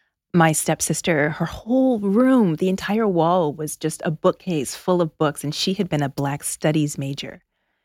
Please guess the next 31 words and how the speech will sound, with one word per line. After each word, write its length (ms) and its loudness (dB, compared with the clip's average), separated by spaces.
And 140 0
she 160 -2
was 140 -2
like, 120 -8
"Read 220 0
whatever 320 -4
you 160 -2
want." 540 -6
And 120 0
I 200 -4
just 200 -4
literally, 380 4
like, 240 -2
went 240 2
from 180 2
one 220 6
end 140 4
of 60 2
the 60 4
shelf 340 0
to 80 -6
the 160 2
<laughs> 40 2
other 340 2
and 160 6
read 160 6
everything 400 2
I 100 4
could 320 2
and 100 2
decided, 560 2